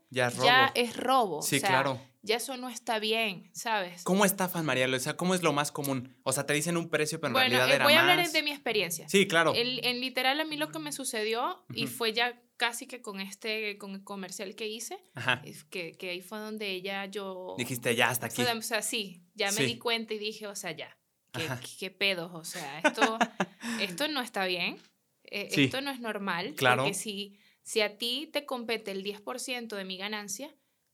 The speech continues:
Speaker 2: ¿por qué chingados tú te vas a ganar el veinte por ciento? O sea,
Speaker 1: Claro.
Speaker 2: ¿por qué te vas a agarrar diez por ciento más
Speaker 1: Ya había algo
Speaker 2: que a ti no
Speaker 1: pactado.
Speaker 2: te compete, que es
Speaker 1: Ujú.
Speaker 2: algo que ya va estipulado en un contrato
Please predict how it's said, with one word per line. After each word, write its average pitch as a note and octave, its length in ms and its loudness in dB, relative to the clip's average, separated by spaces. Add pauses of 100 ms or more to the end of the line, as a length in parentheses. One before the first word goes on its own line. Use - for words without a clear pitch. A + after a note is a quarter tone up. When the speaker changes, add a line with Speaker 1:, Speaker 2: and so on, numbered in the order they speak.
Speaker 2:
¿por A#3 220 -2
qué B3 120 -8
chingados C#4 480 -4
tú C#4 120 -8
te B3 100 -6
vas A#3 160 -4
a B3 40 -10
ganar G#3 240 -6
el G#3+ 220 -6
veinte A3 300 -6
por G#3 180 -6
ciento? C4+ 360 -8
O - 400 -14
sea, C3 80 2
Speaker 1:
Claro. B2 160 2
Speaker 2:
¿por A#2 80 0
qué B3 80 -2
te D4+ 120 -4
vas D4+ 160 -2
a D4+ 40 -6
agarrar C4 320 -4
diez C4+ 180 -6
por C4+ 180 -8
ciento A#3+ 340 -8
más A3 380 -6
Speaker 1:
Ya B2 160 2
había B2+ 120 6
algo C3 220 2
Speaker 2:
que - 60 -2
a G#2+ 40 0 (120)
ti - 60 6
no C#3 60 4
Speaker 1:
pactado. D4+ 180 2
Speaker 2:
te D4+ 140 -2
compete, A#3+ 680 -2
que G#3+ 120 -2
es G#3+ 80 -2
Speaker 1:
Ujú. C4 80 0
Speaker 2:
algo C#4 240 -6
que B3 240 -4
ya A3+ 180 -2
va B3 100 -2
estipulado D4 680 -2
en C#4 80 -10
un B3 120 -10
contrato B3 600 -4